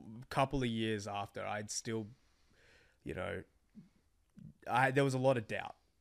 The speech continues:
I was like, "Oh, maybe I should go back. Maybe I should study. Maybe I should get a degree." It's like, "I'm not doing that well," like, you know. But anyway, the business started to do reasonably well. We had a couple of business partners. We used to be called Brief Digital.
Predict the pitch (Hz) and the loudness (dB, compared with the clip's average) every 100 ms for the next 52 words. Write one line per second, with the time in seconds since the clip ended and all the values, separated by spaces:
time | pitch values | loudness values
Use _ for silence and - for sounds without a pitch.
0 | _ 110 107 104 117 120 117 120 117 110 | _ -10 -8 -6 -4 -4 -2 -2 -2 -4
1 | 110 107 104 101 101 107 110 101 110 - | -4 -4 -2 -4 -4 -6 -4 -6 -8 -6
2 | 104 104 107 104 - 107 98 104 101 104 | -4 -4 -4 -6 -8 -8 -10 -10 -6 -6
3 | 101 107 117 127 123 120 120 110 110 113 | -6 -6 -4 -4 -2 -2 -2 -2 -2 -2
4 | 107 104 - 104 98 - - - _ - | -2 -4 -6 -10 -10 -14 -20 -20 _ 2
5 | 135 120 - 120 120 95 92 131 151 160 | 4 4 -2 -2 -2 -2 -4 2 2 4
6 | 147 143 139 135 127 120 _ - 135 120 | 4 4 4 2 -4 -6 _ 2 4 4
7 | 110 113 113 117 113 110 107 107 107 - | 0 0 0 -2 0 -2 0 -2 -2 -8
8 | _ _ _ _ _ _ _ _ - 131 | _ _ _ _ _ _ _ _ -6 2
9 | 123 117 120 117 113 107 104 107 - 110 | 2 2 0 -2 -4 -4 -6 -8 -6 -4
10 | 104 110 107 - - 120 110 107 113 104 | -2 -4 -6 -8 -10 -4 -2 -2 -6 -4
11 | 110 101 110 107 - 101 101 101 107 | -4 -4 -6 -6 -8 -10 -8 -8 -8